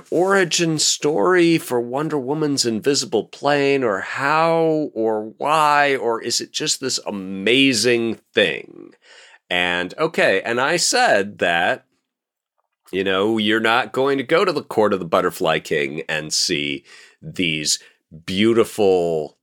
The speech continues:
things that will give you one of the rewards of fantasy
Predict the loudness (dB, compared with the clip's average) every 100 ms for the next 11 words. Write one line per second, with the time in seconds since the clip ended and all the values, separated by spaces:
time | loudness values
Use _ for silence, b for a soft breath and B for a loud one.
0 | _ _ 4 4 2 -2 -2 -2 -2 -4
1 | 0 0 0 0 0 -2 -2 2 4 4
2 | 4 0 -2 0 0 -2 -4 -2 -2 -2
3 | -4 -2 -2 -2 -4 -4 -4 -6